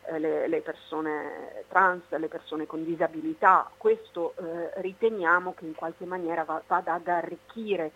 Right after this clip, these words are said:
il nostro, eh, i nostri strumenti per, per affrontare il mondo, e, eh, diciamo, questa, mm, egemonia, eh, maschile, eh, che è, è frutto di una storia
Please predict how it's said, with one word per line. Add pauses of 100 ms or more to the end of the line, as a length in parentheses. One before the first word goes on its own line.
(220)
il
nostro, (280)
eh,
i
nostri
strumenti
per,
per
affrontare
il
mondo,
e, (380)
eh,
diciamo,
questa,
mm,
egemonia,
eh, (460)
maschile,
eh,
che
è,
è
frutto
di
una (160)
storia